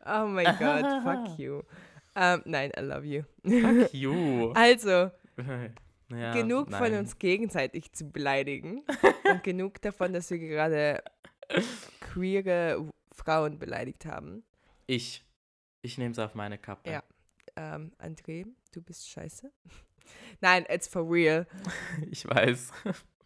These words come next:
Speaker 1: Wir haben zu hören bekommen, dass sich bisexuelle
Speaker 2: <laughs>
Speaker 1: Personen beziehungsweise bi-curious
Speaker 2: Du, warte
Speaker 1: Personen
Speaker 2: kurz.
Speaker 1: oder was?
Speaker 2: Du vorhin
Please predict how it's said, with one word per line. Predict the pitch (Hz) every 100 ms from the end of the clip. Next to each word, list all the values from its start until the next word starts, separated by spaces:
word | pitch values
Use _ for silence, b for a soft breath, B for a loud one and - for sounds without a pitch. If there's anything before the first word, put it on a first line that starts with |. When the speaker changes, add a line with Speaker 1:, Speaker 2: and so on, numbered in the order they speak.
| _ _ -
Speaker 1:
Wir | 190
haben | 190 214
zu | 226 196
hören | 196 196
bekommen, | 190 196 170 175 175
dass | 165 170 -
sich | 160 165 - - - _ _ _ -
bisexuelle | 196 202 196 185 - 208 - - - - - 330 440
Speaker 2:
<laughs> |
Speaker 1:
Personen | - 175 427 170 175 220 254 262 214
beziehungsweise | 185 - 190 190 185 165 - 180 -
bi-curious | 151 160 - - 285 311 311
Speaker 2:
Du, | 302 269
warte | 262 269 170
Speaker 1:
Personen | 262 190
Speaker 2:
kurz. | 247 233 214
Speaker 1:
oder | 160 156 160 - -
was? | 139 135 - - _ _ _ _ _ _ _ _ _ _ _ 740 740 - _ - b b b b b _ _ _ _ _ _ - 508 302 359 349 285 _
Speaker 2:
Du | 208 233 269
vorhin | - 180 202 170